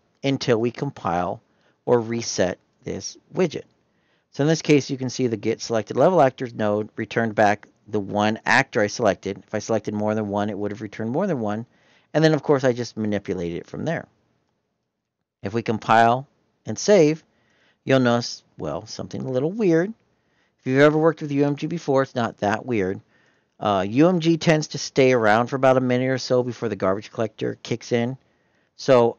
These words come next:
these are a bunch of other temporary ones. None of them are actually valid.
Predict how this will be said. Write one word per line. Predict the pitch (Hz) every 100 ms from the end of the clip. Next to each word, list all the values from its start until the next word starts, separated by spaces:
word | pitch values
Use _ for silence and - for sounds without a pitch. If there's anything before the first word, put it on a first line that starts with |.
| -
these | 127 131
are | 135
a |
bunch | 135 127
of | 131
other | 123
temporary | 110 131 117 - 131 127 127
ones. | 123 127 139 -
None | 120 120
of | 123
them | 113
are | 110
actually | 107 104
valid. | 92 - 80 92 117